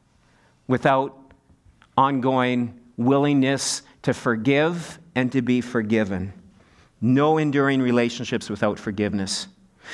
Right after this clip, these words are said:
Last Sunday, we looked at the Lord's Prayer, that powerful prayer that Jesus gave to us, not as a mantra to pray, but as a example, a model for us to be able to pray.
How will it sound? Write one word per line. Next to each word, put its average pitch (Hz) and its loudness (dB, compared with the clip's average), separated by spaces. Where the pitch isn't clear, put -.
Last 151 2
Sunday, 151 2
we 135 0
looked 143 2
at 143 -4
the 139 -2
Lord's 135 2
Prayer, 135 2
that 135 0
powerful 165 2
prayer 156 2
that 131 -2
Jesus 151 2
gave 175 2
to 160 2
us, 131 0
not 165 4
as 165 0
a 151 0
mantra 160 2
to 151 -2
pray, 147 2
but 147 0
as 156 2
a 151 2
example, 147 2
a 139 2
model 139 2
for - 0
us 147 2
to 160 -6
be 135 4
able 123 0
to 135 -6
pray. 120 0